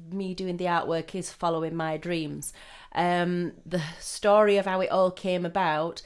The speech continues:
is, um, when I lost my brother, like I've said before, this was a significant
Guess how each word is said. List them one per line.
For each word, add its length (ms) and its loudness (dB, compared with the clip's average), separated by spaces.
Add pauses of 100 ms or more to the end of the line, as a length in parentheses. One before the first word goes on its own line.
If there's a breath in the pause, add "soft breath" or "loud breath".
(400 loud breath)
is, 680 0
um, 1040 -2
when 180 2
I 60 0
lost 300 -2
my 80 -4
brother, 300 -2
like 260 -2
I've 80 -12
said 200 -8
before, 380 0
this 220 -6
was 140 -6
a 40 -10
significant 680 -8